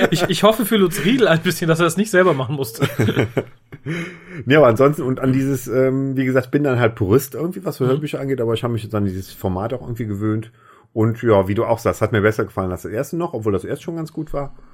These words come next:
Speaker 2: Und, äh, find der Doktor hat auch wieder ein paar lustige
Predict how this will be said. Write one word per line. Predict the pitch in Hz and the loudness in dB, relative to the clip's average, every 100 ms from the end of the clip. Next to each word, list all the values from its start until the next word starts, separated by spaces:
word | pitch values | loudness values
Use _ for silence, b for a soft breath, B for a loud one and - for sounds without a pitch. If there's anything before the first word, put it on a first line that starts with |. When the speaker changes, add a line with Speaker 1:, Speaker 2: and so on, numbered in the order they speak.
| b b b _ | b b b _
Speaker 2:
Und, | 104 104 104 101 | -2 0 0 -2
äh, | 95 95 95 92 90 - | 0 0 0 0 -4 -6
find | 113 104 | -2 0
der | |
Doktor | 98 - 139 | 0 0 0
hat | 113 | 0
auch | |
wieder | 107 | 0
ein | 101 | -2
paar | 101 98 98 101 - 95 - | -2 -4 -4 -8 -10 -14 -8
lustige | 101 107 98 90 90 90 | -8 -6 -4 -2 -2 -4